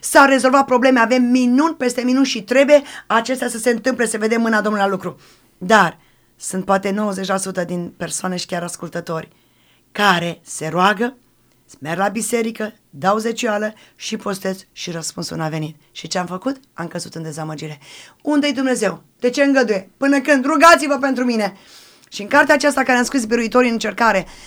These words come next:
când sub influența Duhului Domnului și călăuza care mi-a dat-o, fiecare capitol este o strategie de luptă.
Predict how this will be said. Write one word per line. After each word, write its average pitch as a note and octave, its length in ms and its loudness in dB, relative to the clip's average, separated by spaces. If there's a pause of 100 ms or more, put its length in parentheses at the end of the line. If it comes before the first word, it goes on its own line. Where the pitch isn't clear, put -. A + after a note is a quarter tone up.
(140)
când A3 300 0
sub A#3+ 160 -2
influența B3+ 520 2
Duhului A#3+ 320 -4
Domnului A#3+ 320 2
și G#3 140 -4
călăuza A#3 500 2
care G#3+ 180 -2
mi-a G#3+ 160 -2
dat-o, G#3+ 320 -2 (1200)
fiecare B3 420 2
capitol A3+ 540 2 (160)
este B3 280 2
o A#3 80 4
strategie A3+ 640 2
de A3+ 260 0
luptă. A#3+ 400 0